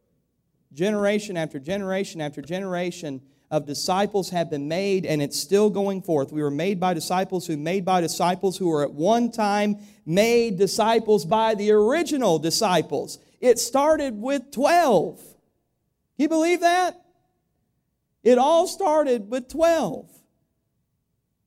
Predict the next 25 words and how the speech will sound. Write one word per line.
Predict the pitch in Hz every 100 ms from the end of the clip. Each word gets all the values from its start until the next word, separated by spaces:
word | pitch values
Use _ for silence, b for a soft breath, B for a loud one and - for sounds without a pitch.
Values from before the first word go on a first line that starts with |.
| -
And | 233 240
now | 285 311 302
thousands | 302 302 311 330 294 330 294 285 277
of | 262 -
people | - 302 247 180 151 165 202 _ _ _ _ _
have | 226 247
accepted | 220 220 - 302 311 302 294 247
Christ | - 254 233 208 196 196 -
over | - 285 311 311
the | 277 269
ages | 269 247 165 156 110 120 - - _ _ _ _ _ _ _ _ _ _
because | 196 226 226
of | 214 214
twelve | 247 269
original | 254 240 220 214
people | 175 202 175 165
who | 156 151
said | - 170 151
that | 147 -
they | 147
would | 143 147
go | 139 135
for | 135 135
Jesus | 131 170 156 147
Christ, | - - - 185 -